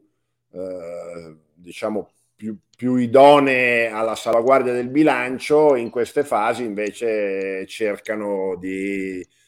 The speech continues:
nominare dei personaggi più deboli. Punto. Il nodo non è chi nomina, ma è chi viene nominato, quindi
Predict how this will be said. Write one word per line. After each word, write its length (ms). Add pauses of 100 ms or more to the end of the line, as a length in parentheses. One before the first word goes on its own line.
(180)
nominare 1200
dei 180
personaggi 1200 (260)
più 140
deboli. 440 (280)
Punto. 320
Il 100
nodo 260
non 180
è 180
chi 180
nomina, 460
ma 160
è 120 (120)
chi 180
viene 240
nominato, 800
quindi 420